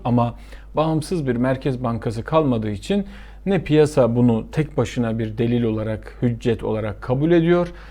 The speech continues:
ne de hükümetin bu konuda bir adım daha Cumhurbaşkanı Erdoğan'ın reform beyanlarının ötesine geçen somut bir adımı var. Yok.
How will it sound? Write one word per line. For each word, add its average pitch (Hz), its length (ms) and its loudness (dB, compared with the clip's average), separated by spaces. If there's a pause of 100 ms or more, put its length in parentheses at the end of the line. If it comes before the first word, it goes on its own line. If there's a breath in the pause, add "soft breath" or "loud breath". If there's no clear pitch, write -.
(500 loud breath)
ne 151 240 4
de 156 220 2 (120)
hükümetin 156 580 2
bu 147 100 0
konuda 147 600 0
bir 170 260 4
adım 127 400 2
daha 123 400 2 (180)
Cumhurbaşkanı 127 680 0
Erdoğan'ın 127 600 2
reform 120 640 4
beyanlarının 117 500 0
ötesine 110 480 -4
geçen 131 360 -4
somut 123 420 -2
bir 113 60 -8
adımı 110 380 -2
var. 170 160 2
Yok. 160 440 4